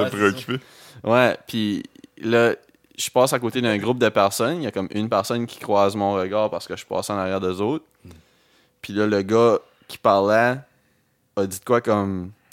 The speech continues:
Speaker 3: il, il, il, il
Speaker 2: Je
Speaker 3: a
Speaker 2: pense
Speaker 3: dit
Speaker 2: qu'il est tapette.
Speaker 3: Ouais. Puis là, j'ai vraiment dit à Phil, j'ai dit, «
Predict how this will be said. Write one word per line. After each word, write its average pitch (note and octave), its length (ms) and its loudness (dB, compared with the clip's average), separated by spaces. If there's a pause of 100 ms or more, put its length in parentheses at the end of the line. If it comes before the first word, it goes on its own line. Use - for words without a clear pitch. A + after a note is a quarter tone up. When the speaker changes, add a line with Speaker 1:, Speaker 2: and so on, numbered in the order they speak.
(380)
Speaker 3:
il, - 200 -10
il, G2+ 200 -4 (100)
il, G2 100 -4 (400)
il - 40 -8
Speaker 2:
Je G2 80 -4
Speaker 3:
a - 20 0
Speaker 2:
pense G2+ 160 4
Speaker 3:
dit G2 80 -10
Speaker 2:
qu'il G2+ 120 -6
est - 40 -4
tapette. F2 420 -4 (460)
Speaker 3:
Ouais. A2 300 4 (240)
Puis - 140 -8
là, B2+ 220 6 (160)
j'ai G#2+ 180 -6
vraiment G#2+ 320 0
dit A2 80 0
à C#3 80 6
Phil, C3+ 180 0
j'ai F#2 120 -8
dit, « D2+ 100 -18